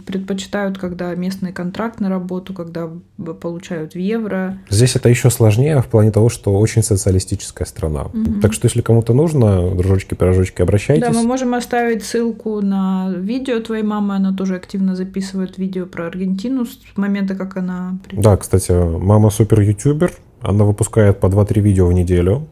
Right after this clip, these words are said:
Speaker 2: Рассказывает очень важные вещи про то, как живётся в городе, про то, какие они аргентинские женихи. Выпустила видео недавно про свои пятнадцать свиданий.
Speaker 1: Мгм, она посха-, походила на свидание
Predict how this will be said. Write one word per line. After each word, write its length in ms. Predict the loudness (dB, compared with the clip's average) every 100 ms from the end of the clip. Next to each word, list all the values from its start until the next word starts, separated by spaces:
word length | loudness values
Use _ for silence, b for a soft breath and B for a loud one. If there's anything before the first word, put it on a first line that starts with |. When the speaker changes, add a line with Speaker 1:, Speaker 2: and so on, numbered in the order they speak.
| _ _ B B B B B
Speaker 2:
Рассказывает 580 | -2 0 4 4 6 4
очень 180 | 4 4
важные 320 | 4 4 2
вещи 360 | 2 -2 -2 -6
про 180 | -4 -2
то, 140 | 0
как 160 | 0 0
живётся 400 | 2 0 0 0
в 80 |
городе, 920 | 2 4 4 4 4 6 4 4 2 -2 B B B -2
про 160 | 0
то, 520 | 2 4 6 6 4 2
какие 440 | -4 -2 0 2
они 240 | 2 0 0
аргентинские 920 | 0 0 0 2 0 0 0 2 2
женихи. 800 | 4 2 2 0 -2 -2 0 2
Выпустила 600 | 2 2 0 2 4 4
видео 320 | 4 4 4
недавно 420 | 6 6 4 4
про 120 | 2
свои 200 | 2 0
пятнадцать 480 | 0 0 0 -2 -6
свиданий. 520 | -2 0 0 0 0
Speaker 1:
Мгм, 80 | -2
она 160 | -2 -2
посха-, 400 | -4 -6 -4 -4
походила 480 | -4 -4 -2 -2 0
на 140 | -2
свидание 840 | -4 -6 -2 -2 -2 -2 -4 -6